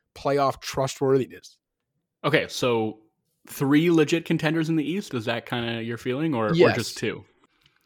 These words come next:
Speaker 1: Two and a half, because I ca-, I don't know what Brooklyn's gonna look like in, in
Speaker 2: Mm-hmm. Yeah,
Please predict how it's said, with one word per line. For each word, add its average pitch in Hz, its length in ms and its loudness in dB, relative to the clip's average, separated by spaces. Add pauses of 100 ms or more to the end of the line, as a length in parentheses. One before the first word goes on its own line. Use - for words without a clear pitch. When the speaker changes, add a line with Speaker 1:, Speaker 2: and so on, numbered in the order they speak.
Speaker 1:
Two 208 140 -2
and 208 80 6
a 185 40 4
half, 160 260 0
because 151 220 0
I 170 60 0
ca-, 165 140 -2
I 160 200 -2
don't 180 140 2
know 185 80 4
what 190 180 4
Brooklyn's 185 300 -2
gonna 185 140 0
look 185 240 0
like - 280 -10
in, 101 380 -8
in 120 120 -4
Speaker 2:
Mm-hmm. 104 200 -8 (1120)
Yeah, 139 280 -4